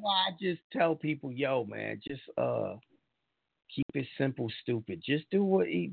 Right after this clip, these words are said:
the way I did it, man. I'm not too savvy with computers, man. Just hit print.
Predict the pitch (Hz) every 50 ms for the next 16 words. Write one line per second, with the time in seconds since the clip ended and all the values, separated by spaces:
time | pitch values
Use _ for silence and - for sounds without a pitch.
0 | 180 - 156 135 170 185 196 185 185 185 190 175 - 165 147 127 117 101 113 120
1 | 131 143 147 160 190 214 208 196 190 180 180 - - - 180 160 151 143 - -
2 | - _ _ - - - - 131 147 151 147 135 127 117 110 117 113 - - 92
3 | - - 135 143 147 131 113 101 92 - 110 117 127 120 - 135 131 - - 151
4 | - - - - 131 135 -